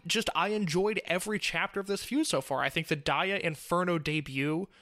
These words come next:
was incredible, and, you know, it took him a minute to really figure out what he wanted to do in the ring. But once he figured it out, I, I am, I'm in love with his in-ring work right now, and I've loved their interactions on recent shows.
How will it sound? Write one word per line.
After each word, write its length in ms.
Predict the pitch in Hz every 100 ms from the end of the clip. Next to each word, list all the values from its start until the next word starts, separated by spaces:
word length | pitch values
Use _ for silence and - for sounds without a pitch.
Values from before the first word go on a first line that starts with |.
| - -
was 180 | 151
incredible, 680 | 147 139 - 147 139 160 190
and, 100 | 185 135
you 160 | -
know, 100 | 151
it 120 | -
took 220 | - 202 202
him 80 |
a 80 | 160
minute 400 | 147 151 165 196
to 120 | -
really 260 | 156 170 165
figure 340 | - 170 160
out 240 | 165 156 147
what 120 | 160
he 80 | 175
wanted 280 | 160 160 156
to 60 |
do 180 | 143 156
in 60 | 143
the 80 |
ring. 480 | 127 151 196 156 139 - - - -
But 120 | 151
once 260 | 151 269 -
he 100 | 180
figured 360 | - 185 160
it 100 | 147
out, 260 | 180 240 -
I, 140 | 143 147
I 220 | 139 214
am, 260 | 214 123 117
I'm 220 | - 196 202
in 260 | 151 143
love 220 | 160 208
with 100 | 208
his 120 | 180 170
in-ring 380 | 175 165 165 160
work 240 | 160 156
right 140 | 156
now, 160 | 151 151
and 80 | 147
I've 160 | 143
loved 260 | 143 160 156
their 140 | 160
interactions 500 | 151 139 135 143 156
on 140 | 147 139
recent 300 | 147 - 165
shows. 500 | 147 127 131 -